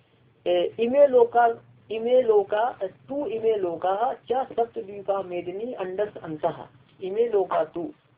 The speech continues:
यह लोक तो तथा सात सप्त द्वीपों वाली पृथ्वी ब्रह्मांड के अंतर्गत है। दोनों का एक साथ अन्वय करेंगे क्या? इमे लोका तु च सप्त द्वीपा मेदिनी अंडस अंतः, ये लोक तथा सप्त द्वीपों वाली पृथ्वी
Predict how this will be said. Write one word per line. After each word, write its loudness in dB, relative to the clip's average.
यह 4
लोक 4
तो -2
तथा 2
सात 2
सप्त 2
द्वीपों -10
वाली -2
पृथ्वी -12
ब्रह्मांड -12
के -12
अंतर्गत -12
है। -20
दोनों -4
का -2
एक 0
साथ 2
अन्वय -4
करेंगे -6
क्या? -10
इमे 0
लोका 4
तु -10
च 6
सप्त 0
द्वीपा -4
मेदिनी -8
अंडस -2
अंतः, -10
ये 2
लोक 2
तथा 0
सप्त -4
द्वीपों -10
वाली -4
पृथ्वी -12